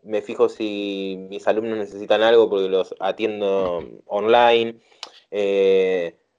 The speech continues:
después trato, trato, a veces cuando logro un poco de concentración, hacer un,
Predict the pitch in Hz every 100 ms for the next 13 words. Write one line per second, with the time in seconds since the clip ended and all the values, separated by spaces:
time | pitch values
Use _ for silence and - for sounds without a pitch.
0 | _ 107 101 - 104 135 139 - 127 -
1 | 131 139 139 - 101 95 95 107 117 117
2 | 107 104 110 110 127 120 120 120 113 113
3 | 101 110 101 98 123 110 120 110